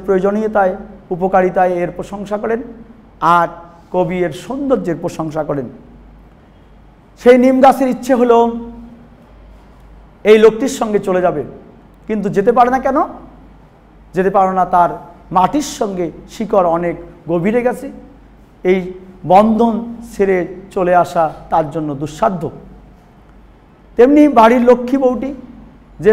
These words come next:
সংসারের জালে আবদ্ধ, সংসারের ঘরকন্নার কাজে সারাদিন ব্যস্ত থাকে, তারও মাঝে মাঝে ইচ্ছা হয় দু চোখ যেদিকে চায় চলে যায়, কিন্তু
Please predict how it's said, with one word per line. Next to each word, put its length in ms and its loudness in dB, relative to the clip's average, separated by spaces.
সংসারের 480 0
জালে 240 6
আবদ্ধ, 300 -4
সংসারের 480 -2
ঘরকন্নার 540 -2
কাজে 240 2
সারাদিন 440 4
ব্যস্ত 200 2
থাকে, 180 -4
তারও 280 8
মাঝে 220 2
মাঝে 200 -2
ইচ্ছা 240 -4
হয় 180 6
দু 60 -2
চোখ 120 0
যেদিকে 340 -2
চায় 240 4
চলে 220 0
যায়, 160 2
কিন্তু 220 -6